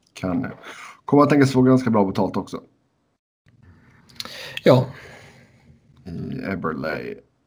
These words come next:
Speaker 2: Men som sagt,
Speaker 1: Och
Speaker 2: bra att man inte
Speaker 1: Anderson.
Speaker 2: slänger undan, eh, massa, massa tillgångar för att försöka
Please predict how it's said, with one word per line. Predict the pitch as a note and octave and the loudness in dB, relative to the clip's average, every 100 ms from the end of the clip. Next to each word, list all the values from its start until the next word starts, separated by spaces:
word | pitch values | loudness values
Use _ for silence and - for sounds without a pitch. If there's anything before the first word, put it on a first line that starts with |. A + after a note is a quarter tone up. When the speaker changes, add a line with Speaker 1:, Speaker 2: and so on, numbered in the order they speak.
| _ _ _ _ _ - - | _ _ _ _ _ -18 2
Speaker 2:
Men | D#3 | 6
som | D3 | 6
sagt, | D#3+ D#3 | 6 4
Speaker 1:
Och | D#3 | 4
Speaker 2:
bra | D#3 C#3+ | 4 6
att | C#3+ | 6
man | D3+ | 2
inte | |
Speaker 1:
Anderson. | D3 - | -2 -2
Speaker 2:
slänger | C#3+ C#3+ | -2 -2
undan, | D3 B2+ B2+ B2+ B2+ | 0 2 2 2 -2
eh, | D#3 | -6
massa, | D3+ C3+ C3 C3 C3 D3+ D3+ - C#3+ - _ _ _ _ _ _ - - - | -6 -6 -4 -4 -4 -6 -8 -10 -12 -16 _ _ _ _ _ _ -20 -20 -10
massa | C#3 C3 C3 | -2 0 2
tillgångar | C3+ C3 A#2+ A2+ B2 C3 | 2 2 2 0 -2 -4
för | - A#2 | -4 -2
att | A#2 | -2
försöka | - B2+ B2 B2 C3+ A#2 C#3 | -4 -2 -2 0 -2 -2 -4